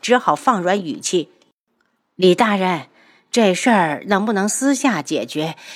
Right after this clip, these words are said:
就当本宫欠你一个天大的人情。”李府衙面色一冷：“长公主此言差矣，人命关天，如何能私下解决？此事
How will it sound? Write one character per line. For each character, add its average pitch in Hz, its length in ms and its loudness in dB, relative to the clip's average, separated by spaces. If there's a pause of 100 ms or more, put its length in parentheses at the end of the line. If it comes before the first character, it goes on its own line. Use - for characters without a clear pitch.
就 233 220 4
当 240 220 2
本 156 240 0
宫 240 320 4 (140)
欠 214 280 -2
你 143 160 -6
一 117 40 -10
个 170 180 0
天 247 380 0
大 202 260 -2
的 143 140 -6
人 156 280 -2
情。” 175 380 -4 (800)
李 233 180 4
府 190 180 -2
衙 185 200 2
面 247 180 2
色 220 160 -2
一 226 140 0
冷 170 380 0 (580)
：“长 143 180 0
公 175 160 -2
主 147 280 -2
此 - 180 -8
言 143 160 0
差 170 240 -2
矣， 110 220 -14 (180)
人 156 220 2
命 175 160 2
关 170 180 2
天， 180 240 -2 (180)
如 202 240 4
何 170 160 2
能 160 160 0
私 208 160 -2
下 151 200 -4
解 - 180 -6
决？ 131 240 -8 (260)
此 - 240 -4
事 135 320 -2